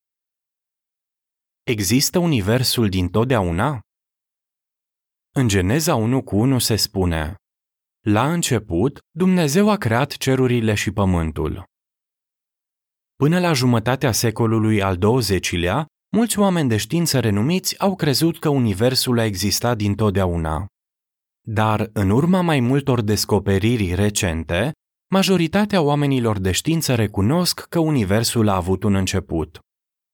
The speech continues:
Cum arăta pământul la început? În Geneza unu cu doi și nouă se spune că, la început,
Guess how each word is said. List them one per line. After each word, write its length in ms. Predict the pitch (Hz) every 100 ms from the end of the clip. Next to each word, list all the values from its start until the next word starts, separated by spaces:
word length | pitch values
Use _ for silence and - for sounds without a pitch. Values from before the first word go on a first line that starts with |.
| _ _ _ _ _ _ _ _ _ _ _ _ _ _ -
Cum 220 | 247 247
arăta 400 | 123 92 101 98
pământul 480 | 92 90 101 104 98
la 140 | 90
început? 640 | 87 - 90 82 80 - _ _ _ _ _ _ _ _ _ _ _ _ _ _ _
În 200 | - 123
Geneza 520 | 101 98 110 135 120 107
unu 360 | 110 127 98
cu 140 | - 82
doi 240 | 92 113
și 160 | - 107
nouă 540 | 87 76 76 90 147 - _ -
se 160 | -
spune 400 | 117 - 143 131
că, 280 | 110 110 98
la 240 | 92 101 175
început, 600 | 190 113 90 95 170